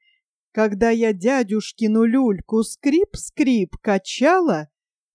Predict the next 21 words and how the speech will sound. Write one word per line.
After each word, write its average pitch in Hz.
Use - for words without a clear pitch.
тут 392
и 240
сказки 247
начало. 190
Жил 233
да 208
был 269
в -
те 302
давние 220
времена 208
рябой 320
петушок. -
У 240
петухов 269
какие 339
заботы? 185
Хоть -
рыжий, 277
хоть 392
рябой, 254